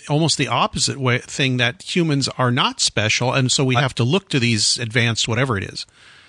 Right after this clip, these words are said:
Speaker 2: Yeah, and, and I do posit that. Like, that, that's one of my big criticisms of the disclosure movement itself, right? But, um,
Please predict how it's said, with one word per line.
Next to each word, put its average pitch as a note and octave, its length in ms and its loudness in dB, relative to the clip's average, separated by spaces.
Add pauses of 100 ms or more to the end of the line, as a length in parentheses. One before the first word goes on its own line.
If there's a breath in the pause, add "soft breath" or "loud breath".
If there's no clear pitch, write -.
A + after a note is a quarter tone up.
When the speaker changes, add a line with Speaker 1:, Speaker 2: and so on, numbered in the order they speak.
(140 loud breath)
Speaker 2:
Yeah, D3 260 2
and, C3 180 -2
and C3+ 120 -2
I C3 60 0
do B2+ 160 -8
posit F3+ 300 -2
that. F2 80 -4
Like, F#2+ 120 -2
that, G#2+ 200 0
that's - 240 -6
one A2+ 120 -4
of G#2 80 -6
my G2 60 -4
big F2 160 -4
criticisms F#2+ 480 -6
of E2+ 180 -2
the F2+ 80 -4
disclosure F#2+ 480 0
movement E2 300 -6
itself, G2+ 440 -2
right? F2 220 -4 (240)
But, G2 220 2 (280)
um, E2 300 -2